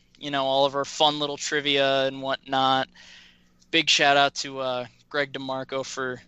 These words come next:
the website in general and everyone who's given opportunities to all of us, you know, me with the podcast, with Tunney and Dan,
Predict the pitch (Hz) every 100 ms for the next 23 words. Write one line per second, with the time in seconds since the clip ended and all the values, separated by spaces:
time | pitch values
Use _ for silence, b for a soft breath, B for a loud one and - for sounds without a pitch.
0 | _ _ _ _ - 131 135 143 151 139
1 | 131 120 131 143 139 135 135 135 _ _
2 | _ _ _ - 135 139 139 139 135 127
3 | 123 _ _ _ - - 123 135 131 127
4 | 120 131 135 139 - 139 135 131 127 131
5 | 127 127 127 131 127 127 - - - 135
6 | 131 123 123 127 135 143 131 - - 131
7 | 127 131 127 - 127 _ - b b b
8 | b _ - 139 135 131 131 127 123 120
9 | 117 - - 135 131 127 127 123 123 120